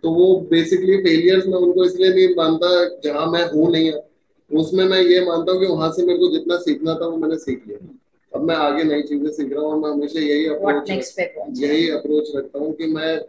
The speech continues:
Speaker 1: जो अभी तक कर लिया, ठीक है, अब इससे आगे क्या, क्योंकि हर चीज connected रहती है। आप अपनी life में किस तरीके से बढ़ रहे हो आगे, वो उसमें वो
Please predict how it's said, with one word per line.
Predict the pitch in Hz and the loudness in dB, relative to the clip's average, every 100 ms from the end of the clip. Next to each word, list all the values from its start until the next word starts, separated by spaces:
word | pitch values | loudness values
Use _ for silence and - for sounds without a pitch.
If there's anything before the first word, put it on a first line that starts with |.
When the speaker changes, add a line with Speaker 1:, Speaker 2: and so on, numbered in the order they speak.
| _ _ _ _ _ _ _ _ _ | _ _ _ _ _ _ _ _ _
Speaker 1:
जो | 147 | -2
अभी | 156 147 | 0 0
तक | 151 165 | -2 -4
कर | 156 | -2
लिया, | 143 143 175 - - _ _ - | 0 0 -2 -6 -14 _ _ -6
ठीक | 143 | -2
है, | 151 180 - - - | 0 0 -2 -6 -2
अब | 160 180 | -2 0
इससे | 170 160 - 196 208 - 156 | 0 0 2 4 4 0 -2
आगे | 151 156 175 | 0 2 2
क्या, | 170 131 | 2 -2
क्योंकि | 117 - 156 151 170 180 175 - - | -4 -6 -4 -2 2 2 0 -8 -4
हर | 170 | -2
चीज | 170 180 180 | 0 0 0
connected | 160 151 143 165 151 | 0 0 -2 -6 -4
रहती | 139 117 127 | -4 -4 -6
है। | 123 113 _ _ _ _ _ 131 | -6 -12 _ _ _ _ _ -2
आप | 143 143 - _ - | 0 -2 -8 _ -8
अपनी | 147 156 | 0 2
life | 156 147 147 151 | 2 2 0 -2
में | 160 160 160 | 0 0 -2
किस | - 160 | -6 -6
तरीके | 165 156 156 | -4 -2 -2
से | 156 165 | -6 -6
बढ़ | 139 131 | -4 -2
रहे | 147 | -2
हो | 147 | -2
आगे, | 139 131 151 | -2 -4 -6
वो | 151 139 | -6 -6
उसमें | 156 151 151 - 170 | -8 -8 -10 -4 -2
वो | 175 165 175 | -2 0 0